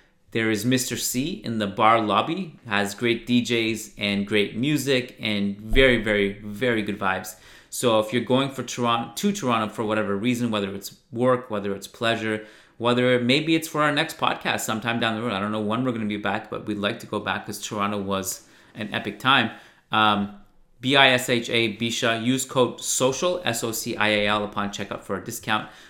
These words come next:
By the way, New York coming up this weekend. Myself, Kiyan Sobhani, Om Arvind, and Gabe Lesnar will be doing a live show in Manhattan on Saturday night. Details to that, I think there are six tickets left at the time of this recording. Uh, those things go by,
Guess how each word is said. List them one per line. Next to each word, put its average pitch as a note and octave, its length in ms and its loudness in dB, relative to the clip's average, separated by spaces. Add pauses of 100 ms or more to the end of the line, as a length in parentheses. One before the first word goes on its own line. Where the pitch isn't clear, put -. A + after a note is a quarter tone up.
(120)
By C3 100 8
the D3+ 100 6
way, F#3 220 6
New D3+ 160 2
York E3+ 220 6
coming E3+ 320 4
up D#3 180 2
this E3 240 2
weekend. E3+ 460 2 (380)
Myself, A2+ 440 0
Kiyan B2 160 0
Sobhani, A2+ 440 -2
Om A#2 200 0
Arvind, A#2 320 2
and G2+ 80 -2
Gabe A2 200 0
Lesnar A2+ 380 0
will A2 80 -4
be A2 100 -2
doing A2 220 -4
a G#2 60 -2
live A2+ 320 4
show A#2+ 340 0
in A2+ 180 -2
Manhattan C#3 640 0 (380)
on A2 160 0
Saturday E3+ 600 4
night. E3+ 360 2 (320)
Details D#3+ 560 2
to C3+ 60 -2
that, C#3+ 360 6
I C#3 60 -6
think E3 160 -4
there D3+ 100 4
are B2+ 60 2
six - 360 -2
tickets D#3+ 380 -4
left B2+ 160 -4
at G2+ 80 -8
the G#2 60 -12
time B2 260 2
of A#2+ 60 0
this A2+ 200 -6
recording. A#2+ 540 2 (400)
Uh, A2 320 6
those C#3 240 4
things D3 260 0
go B2 240 4
by, G#2+ 520 4